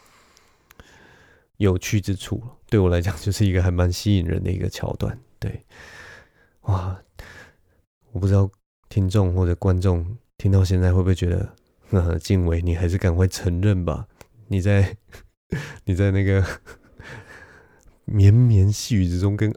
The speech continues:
阿秋一起散步，然后还一起相约吃晚餐，不就是最好的写照吗？<laughs> 我觉得阿秋听到这边一定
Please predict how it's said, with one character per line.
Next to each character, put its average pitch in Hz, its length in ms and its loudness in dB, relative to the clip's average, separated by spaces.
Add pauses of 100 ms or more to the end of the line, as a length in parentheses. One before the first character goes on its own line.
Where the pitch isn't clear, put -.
阿 107 220 2
秋 101 480 -2
一 123 100 -4
起 98 160 -2
散 87 380 0
步， 95 260 -2
然 87 80 -2
后 95 60 -2
还 98 120 2
一 98 60 2
起 - 180 -8
相 101 320 0
约 101 220 2
吃 - 240 -4
晚 92 220 0
餐， 92 420 -6 (320)
不 110 100 -2
就 98 160 2
是 104 140 -2
最 123 240 0
好 87 180 -2
的 82 120 -2
写 85 260 -4
照 87 300 0
吗？ 85 260 -4
<laughs> - 60 -20 (2500)
我 95 80 -4
觉 92 60 -2
得 - 80 -4
阿 95 120 0
秋 101 140 0
听 95 160 -2
到 95 140 2
这 90 100 -2
边 92 180 0
一 92 60 0
定 90 200 -2